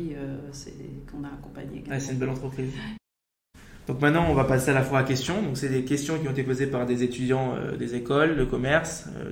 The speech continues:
Speaker 1: de, des, des grandes écoles, et, euh, par des professionnels qui sont intéressés par le, par le monde de la finance. Donc tout d'abord, il y a une première question, on va dire, euh, sur la finance.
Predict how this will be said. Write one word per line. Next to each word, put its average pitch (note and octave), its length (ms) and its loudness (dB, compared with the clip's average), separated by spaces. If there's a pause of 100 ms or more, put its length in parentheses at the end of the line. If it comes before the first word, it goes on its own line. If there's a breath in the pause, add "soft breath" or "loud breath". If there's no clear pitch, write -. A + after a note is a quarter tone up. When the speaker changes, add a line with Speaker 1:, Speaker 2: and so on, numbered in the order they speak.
Speaker 1:
de, - 60 -6
des, - 140 -6
des C3 240 -6
grandes C#3 220 -4
écoles, C#3+ 360 4 (500 loud breath)
et, C#3 360 4
euh, B2 160 4
par B2 180 4
des B2 60 0
professionnels B2+ 560 0
qui - 100 -10
sont B2 160 -6
intéressés A#2+ 400 -2
par A#2+ 160 -2
le, A#2+ 100 -2
par A#2+ 140 -2
le A#2+ 80 2
monde B2 140 0
de B2 40 4
la A#2+ 80 0
finance. C3 560 -6 (560 loud breath)
Donc C3 140 0
tout D3 60 2
d'abord, D3 260 6
il D3+ 40 8
y - 20 4
a - 20 4
une C3 60 0
première C#3+ 220 0
question, D3+ 300 0
on C#3+ 60 0
va B2+ 100 0
dire, C#3 320 0
euh, C3 640 -2
sur B2 160 -6
la B2 100 0
finance. D#3+ 600 -2